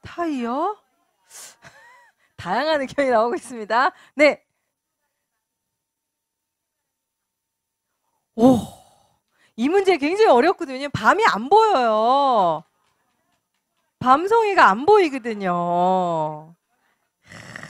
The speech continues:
굉장한 집중력이세요, 이거는. 이게, 이거 웬만하면 잘 못 맞-, 제가 다니면서 이 문제 맞히시는데 굉장히 오래 걸렸어요. 밤이 보이시다니. 해안이 열리신 분 같아요. 어. <laughs>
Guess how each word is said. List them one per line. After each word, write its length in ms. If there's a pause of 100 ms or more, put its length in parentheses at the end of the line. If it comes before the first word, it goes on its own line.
(1080)
굉장한 500
집중력이세요, 840
이거는. 640
이게, 220
이거 100
웬만하면 420
잘 160
못 140
맞-, 180
제가 320 (280)
다니면서 400
이 160
문제 260
맞히시는데 760
굉장히 400
오래 160
걸렸어요. 840 (540)
밤이 360
보이시다니. 560 (840)
해안이 300
열리신 360
분 100
같아요. 300 (800)
어. 260 (600)
<laughs> 320